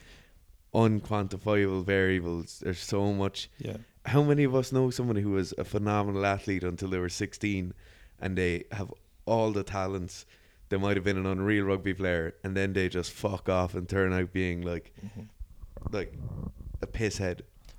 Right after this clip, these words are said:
Speaker 2: Powerlifting seems to be another one who can, uh, who can kinda have almo-, they don't really have
Speaker 1: Powerlifting?
Speaker 2: Yeah, they just
Speaker 1: Yeah.
Speaker 2: seem to,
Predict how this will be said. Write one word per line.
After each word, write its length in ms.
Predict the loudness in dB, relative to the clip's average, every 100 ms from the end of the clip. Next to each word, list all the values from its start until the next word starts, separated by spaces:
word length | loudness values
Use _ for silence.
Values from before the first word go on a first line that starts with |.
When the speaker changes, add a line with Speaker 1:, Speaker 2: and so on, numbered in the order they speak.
| -6
Speaker 2:
Powerlifting 280 | -4 -2 -4
seems 140 | -6
to 60 | -8
be 60 |
another 240 | -6 -2 -2
one 240 | -2 -2 -4
who 160 | -6 -6
can, 300 | -6 -6 -6
uh, 300 | -6 -6 -10 -14 -20
who 60 | -16
can 120 | -14
kinda 220 | -8 -4
have 180 | -4 -6 -10 -20 -20 -20 -20 -20 -20 -20 -20 -20 -8
almo-, 380 | -4 -2 -2 -2
they 100 | 0
don't 260 | 0 2 0
really 600 | 2 2 0 0 -2 -4
have 200 | -2 2
Speaker 1:
Powerlifting? 460 | 2 0 0 -4 -4
Speaker 2:
Yeah, 260 | -2 0 0
they 120 | -2
just 140 | 0
Speaker 1:
Yeah. 240 | 4 6 6
Speaker 2:
seem 80 | 4
to, 140 | 2